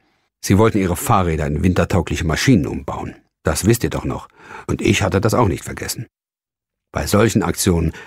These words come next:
arbeitete ich normalerweise an vorderster Front. Zusammen mit Marlon,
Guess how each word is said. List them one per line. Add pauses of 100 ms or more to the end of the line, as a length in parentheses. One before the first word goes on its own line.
arbeitete
ich
normalerweise
an
vorderster
Front. (300)
Zusammen
mit
Marlon,